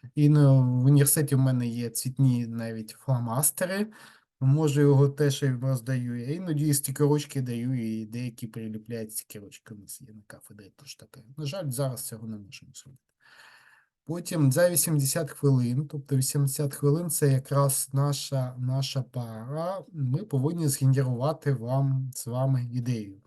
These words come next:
Прямо зараз я запускаю, ми генеруємо ці ідеї брейнштормінг, яке було обговорене на лекції. На лекції я розповів детально, як це все проходить.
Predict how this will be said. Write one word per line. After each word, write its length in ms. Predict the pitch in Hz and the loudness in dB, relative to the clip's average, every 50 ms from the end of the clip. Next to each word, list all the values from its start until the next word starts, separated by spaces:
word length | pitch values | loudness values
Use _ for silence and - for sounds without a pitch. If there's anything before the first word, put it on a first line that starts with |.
| _ _ _ | _ _ _
Прямо 240 | - 123 117 117 | -10 -8 -6 -2
зараз 440 | 123 143 143 131 120 113 - - - | 0 2 2 2 0 -2 -8 -12 -12
я 100 | 110 104 | -14 -16
запускаю, 720 | 107 110 113 - 135 - - - 202 208 214 202 180 147 | -16 -16 -14 -10 -10 -10 -4 -2 2 2 2 2 2 2
ми 140 | 139 147 147 | 2 2 2
генеруємо 640 | 135 139 135 127 127 123 139 147 151 143 135 123 123 | 2 0 0 0 0 -2 -2 -2 -2 -2 -2 -4 -6
ці 140 | 120 - 120 | -6 -8 -10
ідеї 300 | 117 110 117 127 135 131 | -10 -8 -4 -4 -4 -4
брейнштормінг, 760 | 117 113 117 110 110 - - 143 143 131 135 131 113 - - _ _ _ - - - - _ _ | -4 -6 -10 -10 -10 -10 -8 -6 -4 -4 -4 -4 -6 -8 -14 _ _ _ -20 -20 -20 -20 _ _
яке 160 | - 131 160 170 | -14 -10 -8 -4
було 200 | 156 156 147 139 | 0 2 2 2
обговорене 640 | 131 127 120 131 135 127 139 143 139 135 131 127 127 | 2 2 0 0 2 4 4 4 6 6 4 4 2
на 100 | 123 117 | 0 -4
лекції. 460 | 113 113 113 110 - - - 113 117 | -6 -8 -10 -10 -12 -14 -12 -8 -6
На 60 | 127 | -4
лекції 280 | 156 - - - - 143 | -4 -4 -4 -2 0 0
я 60 | 135 | 0
розповів 480 | 131 127 - - 131 127 123 139 139 123 | 0 -2 -6 -4 -4 -2 0 0 -2 -2
детально, 460 | 113 117 113 - 139 165 170 165 139 | -4 -8 -6 -6 -4 -4 -4 -4 -4
як 240 | 117 131 143 139 - | -4 -4 -6 -6 -8
це 140 | - 135 | -8 -8
все 220 | 127 - - - 110 | -6 -6 -8 -8 -10
проходить. 640 | 113 - 117 107 - _ - 98 101 113 _ _ | -12 -14 -18 -18 -18 _ -20 -20 -20 -20 _ _